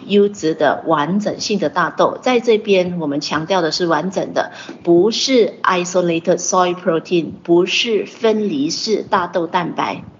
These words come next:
很多时候我们在，呃，这个，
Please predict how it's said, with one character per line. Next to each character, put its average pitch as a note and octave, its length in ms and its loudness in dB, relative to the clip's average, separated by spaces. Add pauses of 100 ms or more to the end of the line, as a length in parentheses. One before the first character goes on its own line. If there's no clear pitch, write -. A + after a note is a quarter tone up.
(720)
很 G3 120 2
多 C4 140 6
时 A#3+ 160 -2
候 B3 200 2
我 F3 100 0
们 D#3+ 200 -2
在， G#3 260 -2 (400)
呃， - 220 2
这 G3+ 100 -2
个， E3 400 2